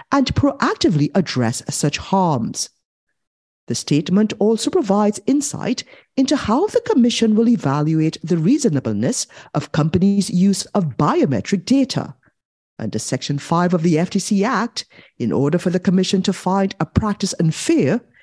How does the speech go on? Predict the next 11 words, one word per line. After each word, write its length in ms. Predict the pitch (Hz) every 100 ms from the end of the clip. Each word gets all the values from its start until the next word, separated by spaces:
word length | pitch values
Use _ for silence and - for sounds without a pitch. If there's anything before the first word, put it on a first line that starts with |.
| _ _
it 180 | - 127
must 380 | 117 117 233 -
determine 540 | 339 - 123 - 214
that 220 | 208 180 196
it 120 | -
causes 500 | - 180 175 196 - -
or 160 | 196
is 160 | 202 -
likely 480 | 147 143 285 - 370
to 120 | 392
cause 360 | - 233 226